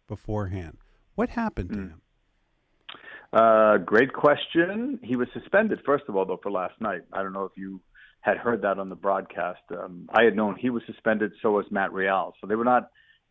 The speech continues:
Speaker 2: eligible to play as of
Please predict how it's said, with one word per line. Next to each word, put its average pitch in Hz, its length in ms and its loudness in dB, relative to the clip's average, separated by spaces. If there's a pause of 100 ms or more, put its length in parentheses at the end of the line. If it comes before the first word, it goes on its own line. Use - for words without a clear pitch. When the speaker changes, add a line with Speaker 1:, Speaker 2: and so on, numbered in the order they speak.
Speaker 2:
eligible 104 720 0
to - 80 -14
play 90 540 -4 (960)
as 104 160 0 (100)
of 95 480 -6